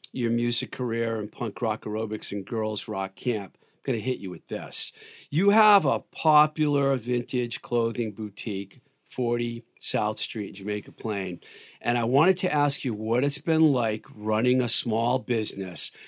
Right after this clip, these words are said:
for the last year and a half, 'cause I know a lot of other people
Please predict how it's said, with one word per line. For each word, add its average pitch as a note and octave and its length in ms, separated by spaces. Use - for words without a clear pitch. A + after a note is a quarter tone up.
for - 140
the A2 80
last A2+ 400
year A#2+ 220
and B2 80
a B2+ 80
half, A#2 360
'cause G#2+ 180
I A#2 140
know C3 160
a B2 40
lot A#2+ 320
of C#3+ 120
other D#3 220
people A#2+ 640